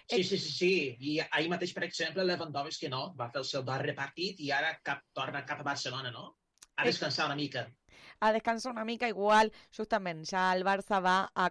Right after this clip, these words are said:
Speaker 2: començar el seu entrenament aquesta setmana de la gent, no, que no està al Mundial. A les deu de la
Speaker 1: Mhm.
Speaker 2: nit, oi, la taverna del Barça, de la mà de Queralt Àries, i tota la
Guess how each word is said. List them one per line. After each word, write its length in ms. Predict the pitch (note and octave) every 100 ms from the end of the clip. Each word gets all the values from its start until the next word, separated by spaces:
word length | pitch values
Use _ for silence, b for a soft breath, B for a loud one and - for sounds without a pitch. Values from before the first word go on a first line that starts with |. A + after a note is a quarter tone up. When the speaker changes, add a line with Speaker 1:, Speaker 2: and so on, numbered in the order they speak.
| -
Speaker 2:
començar 460 | F#3 F3+ E3+ F#3
el 140 | F#3 E3
seu 440 | - F3+ E3+ E3 -
entrenament 640 | F3 E3+ E3+ F3 E3+ D#3+
aquesta 600 | D#3 D#3 - E3+ E3 D#3+
setmana 520 | D3+ F3+ D3+ F3+ F#3+ A3
de 80 | F#3
la 120 | E3
gent, 200 | E3 F3
no, 140 | E3+ F3
que 80 |
no 100 | F3
està 300 | E3+ - F#3 - -
al 200 | A3 G#3+
Mundial. 540 | F3+ E3 D#3 C#3+ C3+ B B B B -
A 100 | A#3+
les 140 | A3+
deu 160 | C4+ B3+
de 80 | A3
la 100 | G3+
Speaker 1:
Mhm. 80 | A3
Speaker 2:
nit, 160 | A3
oi, 200 | A#3+ B3
la 160 | G#3+ F#3+
taverna 420 | F3+ F#3 F#3 F3+
del 140 | F3 F3
Barça, 400 | G#3 G#3 A#3 G#3
de 80 | E3+
la 100 | E3
mà 280 | F3+ F#3
de 340 | E3 D#3 F#3 F#3
Queralt 360 | F3+ F3 E3+ F#3
Àries, 480 | A#3 C4+ D4+ D#4+ B B B
i 240 | A#3 B3
tota 280 | A3+ D4+ D4
la 960 | B3+ A3+ A3 G#3+ G#3 G3+ G3 F#3+ F#3 F#3